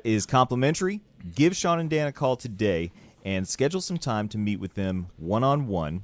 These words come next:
You can come down to the office in Cherry Creek, or they can do a Zoom call for you. The number is seven two zero,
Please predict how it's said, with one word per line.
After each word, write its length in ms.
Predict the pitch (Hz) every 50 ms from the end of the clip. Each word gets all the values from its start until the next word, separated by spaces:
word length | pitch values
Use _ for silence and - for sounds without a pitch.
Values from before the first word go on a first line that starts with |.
| - -
You 100 | 101 95
can 140 | - 101 87
come 200 | - 117 117 117
down 200 | 120 120 117 113
to 80 | -
the 160 | 110 104 101 107
office 340 | 110 120 - 165 160 -
in 80 | 113 95
Cherry 300 | 82 - 107 101 95 87
Creek, 340 | - - 110 123 165 208 - -
or 300 | - 123 131 156 240 233 - - - 135 - -
they 100 | 104 90
can 140 | 107 98
do 140 | 90 101 98
a 60 | 95
Zoom 280 | 92 82 101 107 117 120
call 220 | - 123 107 98
for 260 | 95 - - 113 120 143
you. 160 | 185 214 - - - - - - - _ _ _ _ -
The 60 | 110
number 380 | 117 139 170 196 233 240 - - -
is 300 | 120 117 113 101 95 - _ -
seven 360 | - - - - 170 214 247 240
two 200 | - 247 247 233
zero, 440 | 214 147 123 107 98 95 98 113